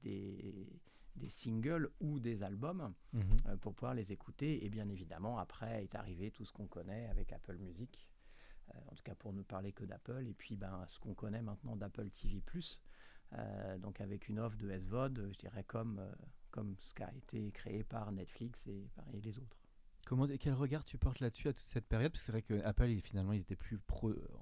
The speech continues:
Speaker 2: enfin, ils sont plus identifiés musique que vidéo à, à l'époque.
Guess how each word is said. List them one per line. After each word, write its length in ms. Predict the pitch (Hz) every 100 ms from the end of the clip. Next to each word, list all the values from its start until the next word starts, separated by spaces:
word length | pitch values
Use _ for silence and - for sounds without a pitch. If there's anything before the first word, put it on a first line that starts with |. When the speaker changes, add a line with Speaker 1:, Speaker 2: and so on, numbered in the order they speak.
| -
Speaker 2:
enfin, 100 | - 95
ils 60 |
sont 140 | - 95
plus 180 | 120
identifiés 400 | 107 113 - 120
musique 480 | 110 123 113 131 - - - - -
que 120 | - 110
vidéo 460 | 104 101 110 110
à, 80 | 98
à 180 | 92 101
l'époque. 500 | 98 - 139 -